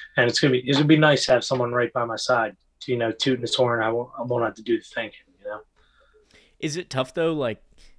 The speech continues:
Speaker 2: when, I mean, once you get to a certain strength level in CrossFit, you kinda, you don't really need to do it anymore. Like, you just need to hang on to it. And then it's like, you're doing everything that you hate doing all the time.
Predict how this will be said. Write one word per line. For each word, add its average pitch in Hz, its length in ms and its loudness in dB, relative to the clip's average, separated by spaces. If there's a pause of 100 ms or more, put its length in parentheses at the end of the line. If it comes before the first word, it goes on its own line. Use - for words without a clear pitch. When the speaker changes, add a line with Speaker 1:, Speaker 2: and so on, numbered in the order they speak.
(100)
Speaker 2:
when, 131 380 -6
I 139 100 0
mean, 135 220 -2
once 156 240 -4
you 127 60 -4
get 123 220 -2
to 120 100 -6
a 110 60 -2
certain 113 360 -4
strength 120 340 -8
level 95 220 -8
in 92 60 -12
CrossFit, 110 520 -6
you 107 140 -12
kinda, 98 460 -6 (680)
you 113 140 -8
don't 131 240 -4
really 117 320 -4
need 107 300 -6
to 101 100 -12
do 104 260 -6
it 90 60 -8
anymore. 92 420 -10
Like, 90 260 -12
you 104 60 -10
just 98 180 -12
need 104 160 -6
to 95 60 -10
hang 101 260 -2
on 98 220 -6
to 98 180 -10
it. 90 200 -10
And 95 160 -8
then 98 120 -6
it's 90 200 -10
like, 98 280 -8 (300)
you're 117 120 -6
doing 104 340 -2
everything 101 460 -6
that 92 120 -10
you 98 140 -12
hate 110 340 -6
doing 95 480 -8 (180)
all 104 220 -4
the 90 120 -12
time. 90 420 -8